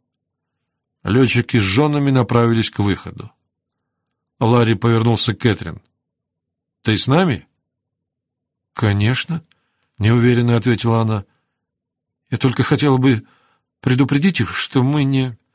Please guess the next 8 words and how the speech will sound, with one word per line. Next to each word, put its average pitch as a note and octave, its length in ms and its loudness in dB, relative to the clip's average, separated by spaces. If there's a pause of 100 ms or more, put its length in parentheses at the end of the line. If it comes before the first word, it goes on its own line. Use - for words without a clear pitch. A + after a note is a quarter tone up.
(540)
«Пусть - 240 -2
они D3 180 4
катятся C#3+ 500 2
к C#3 280 -2 (460)
матери», G#2+ 640 2 (220)
громко A#2 340 2
сказал A#2 440 0
Ларри. G#2 400 -2